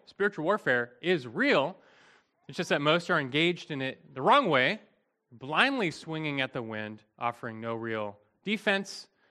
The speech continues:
doing no real damage to the enemy. What passes for spiritual warfare today is about as misguided and as effective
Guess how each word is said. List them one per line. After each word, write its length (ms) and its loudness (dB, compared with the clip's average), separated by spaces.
doing 160 -10
no 140 -2
real 180 -4
damage 540 -8
to 120 -20
the 120 -2
enemy. 380 0
What 160 -2
passes 500 2
for 240 -4
spiritual 680 -4
warfare 380 2
today 380 2
is 100 -4
about 260 4
as 260 2
misguided 680 2
and 340 -4
as 200 -2
effective 640 -2